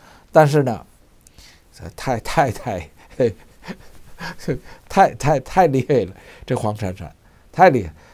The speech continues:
所以让正常，一般正常的，因为台湾整-，整体的民众的年龄结构太大，平均年龄四十岁，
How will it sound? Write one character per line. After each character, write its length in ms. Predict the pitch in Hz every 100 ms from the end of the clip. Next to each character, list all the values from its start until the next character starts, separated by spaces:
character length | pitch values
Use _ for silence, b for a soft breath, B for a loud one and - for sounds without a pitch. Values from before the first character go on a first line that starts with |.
| b
所 140 | 160
以 180 | 170 165
让 260 | 185 170 151 - -
正 220 | 220 165
常， 260 | 104 104 123
一 140 | 220 170
般 240 | 165 151
正 180 | 151 123
常 240 | 95 82
的， 140 | 87 - _ _
因 160 | 127 147
为 120 | 156
台 260 | 151 - 117
湾 260 | 131 135 143 b b b b -
整-， 320 | 117 127 131 -
整 220 | 135 185
体 160 | 120 87
的 140 | 90
民 260 | 90 104 151
众 160 | 147
的 100 | 101
年 240 | 98 113 143
龄 140 | 160
结 160 | 131 120
构 160 | 117
太 180 | 110 110
大， 240 | 98 107 - _ _ _ _ _ _ _ _ _ - - -
平 220 | - 131
均 160 | 135 143
年 180 | 135 120
龄 160 | 139
四 220 | 135 - 98
十 100 | 87
岁， 180 | -